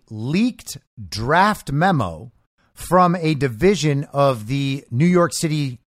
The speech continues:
Police Department. Now, it's not a formal statement. It's not even a final memo. It's just a draft memo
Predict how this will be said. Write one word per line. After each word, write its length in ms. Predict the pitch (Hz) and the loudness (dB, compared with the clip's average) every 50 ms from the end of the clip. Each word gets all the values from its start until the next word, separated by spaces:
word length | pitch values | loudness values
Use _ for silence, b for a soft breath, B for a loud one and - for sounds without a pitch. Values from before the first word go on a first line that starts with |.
| _ _ - | _ _ -6
Police 380 | - 165 190 240 226 170 - | -4 -2 2 2 2 2 2
Department. 540 | - 120 78 - 107 92 73 65 69 71 - _ _ _ _ _ _ _ _ _ _ | 0 -4 -6 -4 -6 -6 -6 -10 -18 -20 -20 _ _ _ _ _ _ _ _ _ _
Now, 180 | - 135 135 113 | 0 0 2 0
it's 140 | 104 - - | 0 -2 0
not 160 | 135 127 110 | 0 0 0
a 40 | 95 | -2
formal 440 | - - 131 156 214 269 277 156 | -6 -2 0 2 2 4 2 0
statement. 520 | - - - 117 110 107 101 127 175 202 - _ _ _ _ _ - | -2 -2 -4 -4 -4 -4 -2 -2 -4 -4 -6 _ _ _ _ _ -12
It's 160 | 123 - - | -8 -2 2
not 200 | 185 202 226 214 | 2 4 4 2
even 200 | 208 185 196 196 | 2 2 2 2
a 60 | 170 | 2
final 400 | - - - 220 233 233 220 214 | 0 -2 -2 0 0 2 2 2
memo. 360 | 202 220 247 240 175 104 85 b b b b | 2 2 2 2 2 0 -4 b b b b
It's 180 | - 196 - - | -8 -6 -6 -6
just 340 | - - 247 247 - - - - | -2 0 2 2 0 -2 -6 -2
a 160 | 196 190 185 | 0 0 0
draft 680 | 156 131 107 123 143 175 208 226 233 240 214 - - - | 0 -2 -4 -4 -2 2 2 4 4 4 2 -2 -4 -4
memo 440 | 117 127 127 117 110 101 82 67 - | -2 0 0 0 0 -2 -4 -6 -12